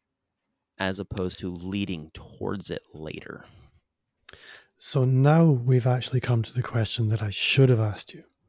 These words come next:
Speaker 1: Yes.
Speaker 2: Which is, how do you pick the dream? How do you
Speaker 1: That's good.
Speaker 2: get,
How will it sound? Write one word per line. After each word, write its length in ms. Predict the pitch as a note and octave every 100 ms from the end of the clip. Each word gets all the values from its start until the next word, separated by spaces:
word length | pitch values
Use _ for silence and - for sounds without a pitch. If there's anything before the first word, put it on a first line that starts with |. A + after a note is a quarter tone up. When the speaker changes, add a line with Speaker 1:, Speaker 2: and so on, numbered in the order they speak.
| -
Speaker 1:
Yes. 400 | F#2 D#2+ - - - - _ _
Speaker 2:
Which 300 | B2+ A#2+ -
is, 420 | C#3+ B2 A#2 - - _ _ _ _ _ _ -
how 380 | - - C3+ C#3
do 120 | C3
you 480 | C3 B2+ B2 B2 - _ _ _ _ _
pick 200 | B2+ -
the 100 | A2+
dream? 240 | A2+ G#2+ - _ _ _ - _ _ _ _ _ _ _
How 340 | - - C3 C3+
do 100 | C3
you 420 | B2 A#2+ A#2+ A#2+
Speaker 1:
That's 180 | F#2 -
good. 180 | - D2
Speaker 2:
get, 280 | C3 B2+